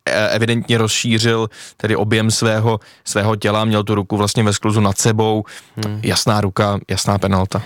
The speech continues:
Speaker 2: Ono tam vlastně byl problém v tom, že z běžných televizních záběrů nešlo ani poznat, zda on ob-, vůbec trefil nohou ten míč, bylo to tak jako nejasné, ale vlastně ten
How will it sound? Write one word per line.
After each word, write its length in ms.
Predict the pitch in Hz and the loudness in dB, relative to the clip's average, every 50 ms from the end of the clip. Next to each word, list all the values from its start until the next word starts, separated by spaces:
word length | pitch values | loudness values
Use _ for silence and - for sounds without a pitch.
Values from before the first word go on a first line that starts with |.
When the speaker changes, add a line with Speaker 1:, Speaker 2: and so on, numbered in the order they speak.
| - - - - - - | -8 -18 -20 -20 -8 -2
Speaker 2:
Ono 160 | - 139 160 | 0 0 2
tam 120 | 147 170 170 | 2 2 0
vlastně 220 | 165 131 165 175 | 0 0 0 0
byl 120 | 170 170 | 0 0
problém 460 | 139 156 165 156 165 165 170 165 160 143 | 0 0 0 0 0 0 0 -2 -2 -4
v 80 | - | -4
tom, 280 | - 165 160 156 160 151 | -2 -2 0 0 2 2
že 280 | 135 165 160 160 156 143 _ - - - _ _ _ _ _ _ _ _ _ - | 2 2 2 2 0 -4 _ -14 -20 -20 _ _ _ _ _ _ _ _ _ -8
z 120 | - 110 113 | -6 -4 0
běžných 420 | 120 151 156 143 147 175 165 139 | 0 0 2 2 0 0 0 0
televizních 540 | - 151 151 151 147 160 156 160 170 165 139 | 0 0 0 0 0 0 0 2 2 2 2
záběrů 400 | 139 147 143 139 139 151 156 156 | 2 0 0 0 -2 -2 0 0
nešlo 480 | 151 147 139 - - 165 160 160 156 - | 0 0 0 0 0 0 0 0 0 0
ani 440 | 143 147 151 156 156 151 147 135 107 80 76 - - | 0 0 0 0 0 0 -2 -2 -4 -6 -10 -8 -2
poznat, 360 | 131 131 120 131 151 151 131 | -2 0 0 2 0 0 0
zda 240 | 127 127 127 147 123 | -2 -2 -2 -2 0
on 200 | 147 147 151 - | 0 -2 -2 -2
ob-, 140 | - 135 - - | -4 -6 -6 -6
vůbec 340 | 135 131 135 135 156 151 - | -4 -2 0 2 2 0 0
trefil 380 | - 147 139 131 - - 147 147 | 0 -2 -2 -2 -2 -2 0 0
nohou 380 | 147 135 127 135 135 143 143 | 0 0 2 0 0 0 -2
ten 200 | 127 - 147 143 | -2 -2 -2 0
míč, 220 | 135 135 135 131 131 | 0 0 0 -2 -2
bylo 240 | 123 135 139 135 123 | 0 0 0 0 0
to 140 | - 135 | -2 -2
tak 120 | 123 135 127 | 0 0 0
jako 280 | 127 123 - 135 127 | 0 -2 0 -2 0
nejasné, 540 | 120 120 117 120 117 - - 147 139 143 143 - - - - - - - | 0 2 0 0 0 -2 0 0 0 0 -2 -4 -8 -16 -16 -16 -8 -2
ale 380 | - 127 139 143 147 147 147 139 113 131 | 0 0 2 2 2 0 0 -2 -2 0
vlastně 260 | 131 127 - 143 127 | 0 0 0 0 0
ten 400 | - 143 143 139 135 127 123 | 0 0 0 0 0 -2 -2